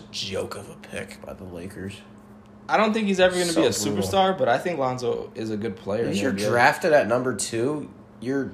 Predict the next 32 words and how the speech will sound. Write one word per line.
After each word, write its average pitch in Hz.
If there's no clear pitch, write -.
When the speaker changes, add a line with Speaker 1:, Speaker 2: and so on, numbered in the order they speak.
Speaker 1:
like, 107
ceiling 110
is 95
Hall 107
of 98
Fame. 101
Like, 101
that's 117
the 110
whole 107
point. -
And 113
they 135
got, 139
like, 113
a 110
role 117
player 98
at 98
number 101
two. 98
Speaker 2:
Lonzo's, 214
like, 180
Speaker 1:
Luckily 151
for 120
them, 123
it 104
turned 113
into 110
a 98
championship, 110
but 98